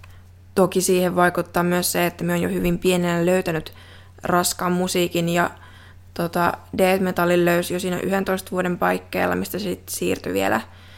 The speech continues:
niinku, vielä raskaampaan metalliin, niin on joutunut aika monta kertaa pysähtymään niinku Blackiksen ja sen arvojen äärelle ja siten, että miten voi kuunnella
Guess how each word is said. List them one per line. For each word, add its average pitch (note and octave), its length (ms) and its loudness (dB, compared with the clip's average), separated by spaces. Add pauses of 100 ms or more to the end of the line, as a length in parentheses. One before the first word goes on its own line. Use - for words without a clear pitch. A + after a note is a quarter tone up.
(440)
niinku, F#3+ 540 -4
vielä B3+ 240 4
raskaampaan G3+ 680 0
metalliin, F#3 680 -2 (380)
niin F#3+ 140 -2
on B3+ 180 2
joutunut C#4+ 360 2
aika A#3 200 2
monta G3+ 220 2
kertaa F#3 420 0
pysähtymään F3 720 -4
niinku F3 520 -4
Blackiksen F3 640 -2
ja F3 80 -4
sen - 240 -6
arvojen E3+ 460 2
äärelle E3 500 0
ja E3+ 120 -4
siten, G#3 360 -4
että - 160 -6
miten A3 220 0
voi A3+ 120 2
kuunnella A3 540 4